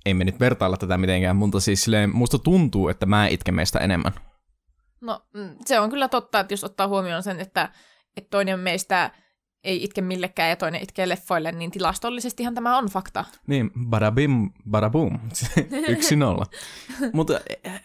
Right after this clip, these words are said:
Speaker 1: ei, eikö sulla ikinä tuu semmoista, niinku, itkeminenhän on semmonen, niinku, että se on välillä ihan mukavaa itse asiassa.
Speaker 2: No en mä kyllä tiedä. Onko se?
Speaker 1: Eikö? Sä, minusta se on jotenkin sille rentouttavaa vähän niinku.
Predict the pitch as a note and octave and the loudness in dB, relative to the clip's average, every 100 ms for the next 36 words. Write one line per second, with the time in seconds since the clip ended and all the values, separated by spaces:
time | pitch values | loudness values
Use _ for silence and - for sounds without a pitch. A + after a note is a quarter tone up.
0 | - F3+ F3+ E3+ G3 G#3+ A#3 A3 G3+ F#3+ | -8 -4 -4 0 0 2 2 4 4 4
1 | F3 E3 E3+ C#3 - A#2+ A2 A2 F2+ F#3 | 4 2 2 2 2 0 2 2 2 0
2 | G3 G3 E3+ D3 D3 C#3+ E3 D3 F2+ A#2 | 2 2 4 4 4 6 6 4 2 2
3 | G#2 G2+ G2+ G2 - A2 A#2+ A2+ - A#2 | 4 2 2 0 0 2 4 4 4 4
4 | C#3 A#2+ - - - - - - - - | 4 2 0 0 -2 -4 -6 -8 -12 -20
5 | _ _ _ - _ _ _ _ _ G#3+ | _ _ _ -20 _ _ _ _ _ -6
6 | B3+ F4+ G3+ D3+ - D3 - - _ _ | -4 -2 -2 -4 -8 -10 -10 -12 _ _
7 | _ _ A3+ A3 F#3 F3 F#3+ - _ _ | _ _ 0 4 4 2 -2 -6 _ _
8 | _ B3 F2+ F#2 - E3 - - _ _ | _ -2 0 0 2 2 -2 -10 _ _
9 | B4 B3 - E3 C#3+ C#3+ C3 C#3+ C3+ C#3+ | -2 0 2 4 6 4 4 4 4 2
10 | A2 F2+ - F2 F#2+ A2 G#2+ | 2 -2 0 0 2 2 -2